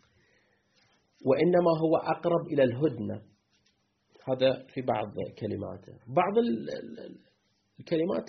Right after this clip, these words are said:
لا، يقول في الواقع ما حدث هو، هو انهيار المجتمع الشيعي في ذلك الوقت. هذا الانهيار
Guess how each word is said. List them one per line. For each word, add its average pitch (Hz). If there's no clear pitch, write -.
لا، 113
يقول 160
في -
الواقع 131
ما 131
حدث 170
هو، 147
هو 202
انهيار 180
المجتمع 156
الشيعي 127
في 104
ذلك 98
الوقت. -
هذا 202
الانهيار 139